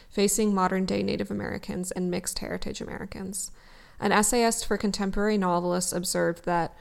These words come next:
Erdrich's accomplishment is that she is weaving a body of work that goes beyond portraying contemporary Native American life as descendants of a politically dominated people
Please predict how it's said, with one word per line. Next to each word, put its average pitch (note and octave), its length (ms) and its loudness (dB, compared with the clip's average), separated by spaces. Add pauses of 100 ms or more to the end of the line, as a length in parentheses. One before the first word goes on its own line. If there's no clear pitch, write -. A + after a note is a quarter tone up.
(280)
Erdrich's F#3+ 540 0
accomplishment G3+ 720 -2
is G3 100 0
that D#3+ 160 2
she - 160 -2
is F3+ 160 -2
weaving F#3 300 0
a G3 60 2
body F#3 340 2
of F#3+ 140 -2
work E3+ 240 0
that F#3 120 -4
goes F3 220 0
beyond F3+ 420 0
portraying F3+ 540 -4
contemporary F#3+ 560 -2
Native F#3 260 0
American F#3 480 -2
life F3+ 320 -2
as F#3 200 -4
descendants F#3+ 580 -2
of F#3 140 -6
a F#3 40 -2
politically F3+ 500 -2
dominated F3+ 600 -4
people - 480 -6